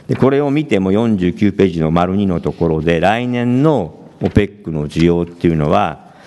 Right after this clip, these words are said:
三千百六十万バーレルということでございますので、三千三百からオペックは八十を落とすと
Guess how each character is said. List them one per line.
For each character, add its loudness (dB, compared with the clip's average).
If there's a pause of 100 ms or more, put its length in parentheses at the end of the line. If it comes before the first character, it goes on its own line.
(120)
三 0
千 -2
百 -4
六 0
十 2
万 2
バ 2
ー -4
レ -6
ル -14 (340)
と 2
い 0
う -2
こ -2
と 0
で 2
ご 0
ざ 0
い -4
ま -2
す -6
の -2
で、 -2 (400)
三 0
千 -2
三 -2
百 -4
か 0
ら -4 (280)
オ -4
ペ 2
ッ -10
ク -6
は 2
八 -6
十 0
を 0
落 -8
と -2
す -10
と -10